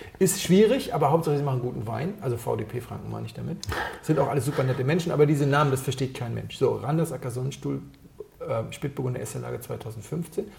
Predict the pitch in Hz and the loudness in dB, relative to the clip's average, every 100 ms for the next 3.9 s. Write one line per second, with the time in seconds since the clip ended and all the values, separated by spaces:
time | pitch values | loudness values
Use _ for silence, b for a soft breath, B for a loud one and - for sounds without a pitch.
0 | B - 110 127 156 180 139 160 143 139 | B -10 -2 2 4 4 6 6 4 2
1 | 131 131 131 123 113 117 107 113 - - | -2 -2 -2 -6 -4 -6 -4 -6 -6 -8
2 | - _ b b b b b b b 131 | -20 _ b b b b b b b -4
3 | 131 - - - 139 131 135 131 | -4 -4 -14 -8 -6 -4 -6 -6